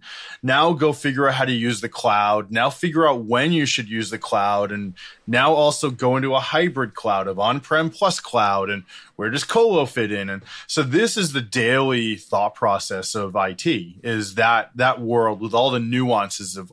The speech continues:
all of that. Now enter the discussion of, hey, you can't forget about the edge, because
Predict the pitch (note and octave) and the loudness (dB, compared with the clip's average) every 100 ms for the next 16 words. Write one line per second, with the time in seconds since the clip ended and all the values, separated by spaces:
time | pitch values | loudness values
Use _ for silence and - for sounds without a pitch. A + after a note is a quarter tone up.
0 | - A2 A#2 G#2+ F#2 A2 F2 F2+ _ _ | -2 2 2 0 0 0 0 -6 _ _
1 | - - - _ _ A#2+ B2 C#3 F3+ D3+ | -20 -20 -20 _ _ 0 2 4 4 2
2 | C3+ C3 A#2+ A2 A2 F2 A2+ - A#2+ A2+ | 0 0 0 0 -4 -4 -6 -2 0 2
3 | - A2+ A2+ D#3+ A3 C#3+ G#2+ G#2 - C3+ | 0 0 -2 0 2 0 -2 -8 -14 -8
4 | C3 C3 G#3 D3+ - F3 F3+ D#3 D3+ - | -6 -2 -2 -2 -2 0 2 4 2 0
5 | A2+ E3+ B2+ A2 A2+ A2 A2+ A#2+ A2+ - | 2 4 2 0 -4 -6 -4 -2 -2 -6